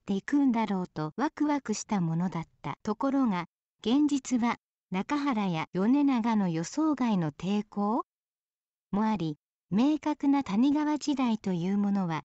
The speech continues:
結局訪れず、その後彗星のごとく登場したは武義治が谷川が占めるはずの地位をあっという間にかっさらっ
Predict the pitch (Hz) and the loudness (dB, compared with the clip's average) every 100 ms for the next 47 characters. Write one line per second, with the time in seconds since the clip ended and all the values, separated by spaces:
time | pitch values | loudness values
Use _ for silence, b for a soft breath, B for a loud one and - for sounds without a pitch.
0 | _ 190 - _ 262 - 240 - 190 - | _ -6 -6 _ -4 -2 -4 -2 -4 -2
1 | 254 240 240 226 - 165 - _ _ - | -2 0 0 0 -4 -8 -8 _ _ -8
2 | 208 233 277 254 247 - 247 254 247 240 | 0 2 2 0 -2 0 0 0 0 2
3 | 233 233 196 - 185 - 151 - - 226 | 2 2 -2 -4 -4 -4 -10 -10 -4 0
4 | 302 254 269 254 - 240 190 165 - 180 | 0 2 0 0 -4 -4 -4 -4 -4 -2
5 | 226 220 247 247 233 190 160 151 - 208 | 0 0 -2 -2 -2 0 -2 -4 -2 2
6 | 285 269 254 240 226 233 - 208 226 175 | 4 4 2 2 0 -2 0 2 2 0
7 | 143 - 196 - 294 302 - - 277 262 | -4 -4 -6 0 0 0 -2 -2 2 2
8 | 196 175 - 180 - 285 285 294 285 285 | 0 -2 -4 -6 -4 -2 0 2 4 4
9 | 320 311 - 196 - - 214 202 | 2 0 -2 -6 -6 -6 -2 -2